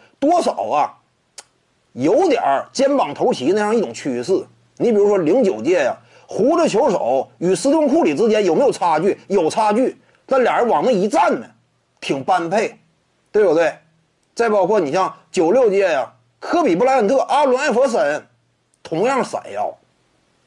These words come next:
八四届呀，迈克尔乔丹、奥拉朱旺。你现在问某支球队当年选奥拉朱旺，人家都不后悔呢，对不对？跟篮球之神一块儿选，他都能当状元呢。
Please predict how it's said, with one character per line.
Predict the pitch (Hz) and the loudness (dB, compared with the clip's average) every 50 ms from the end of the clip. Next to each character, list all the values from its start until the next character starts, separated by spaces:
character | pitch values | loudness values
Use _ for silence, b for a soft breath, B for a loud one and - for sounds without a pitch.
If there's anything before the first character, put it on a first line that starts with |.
| _ _ - | _ _ -4
八 | 196 190 208 190 | 0 0 2 2
四 | 196 269 240 180 | 2 2 2 2
届 | 185 190 180 156 | 2 2 2 2
呀， | 135 123 | 0 0
迈 | 156 233 247 220 | 0 0 0 2
克 | 247 | 2
尔 | 247 196 | 2 2
乔 | 147 165 190 196 | 2 0 0 2
丹、 | 180 170 165 - - - - | 2 0 0 -2 -4 -8 -6
奥 | - 302 294 269 | -2 2 2 2
拉 | 262 277 277 | 2 2 0
朱 | 214 220 170 143 | 0 -2 -2 0
旺。 | 190 262 247 156 - - _ _ _ _ _ _ _ _ _ _ _ _ _ _ _ _ _ | 0 0 0 0 -2 -8 _ _ _ _ _ _ _ _ _ _ _ _ _ _ _ _ _
你 | - 175 202 | -8 -8 -8
现 | 208 - 320 311 | -4 -2 -2 0
在 | 359 381 349 | 0 0 0
问 | 320 349 359 | 0 0 0
某 | 302 240 175 175 | 2 0 0 0
支 | 196 285 269 | 0 0 0
球 | 220 202 220 | 0 0 2
队 | 285 277 214 170 | 2 0 0 0
当 | - 262 277 247 | 0 0 0 0
年 | 247 277 254 | 0 0 0
选 | 190 156 | 0 0
奥 | 180 240 254 | 0 2 2
拉 | 247 247 | 2 2
朱 | 226 180 | 2 0
旺， | - 220 175 | 0 0 0
人 | 156 190 233 | 0 0 2
家 | 247 | 2
都 | 254 233 | 0 0
不 | 208 208 208 | 0 0 0
后 | 262 302 185 | 2 0 0
悔 | 147 - - 90 95 | 0 -2 -6 -10 -8
呢， | 113 151 151 135 - _ - | -6 -8 -8 -8 -10 _ -2
对 | 226 240 202 | 0 2 2
不 | 160 | 4
对？ | 160 170 165 143 - _ _ _ _ _ _ _ _ _ | 2 2 0 0 -4 _ _ _ _ _ _ _ _ _
跟 | - 254 247 | -2 0 2
篮 | 247 269 277 | 2 2 2
球 | 269 294 269 | 2 2 2
之 | 233 311 311 | 2 2 2
神 | 220 160 180 240 233 175 - - - | 2 2 2 0 0 -2 -6 -12 -6
一 | 156 208 247 | -2 -2 0
块 | 226 294 | 2 2
儿 | 294 208 | 0 0
选， | 160 151 135 143 139 - | 0 0 -2 -2 -2 0
他 | 208 | 0
都 | 220 254 | 0 2
能 | 247 240 | 2 2
当 | 240 233 214 - | 0 0 0 2
状 | 262 277 285 240 | 2 2 2 0
元 | 165 107 87 82 85 | 0 -4 -6 -8 -14
呢。 | 82 | -20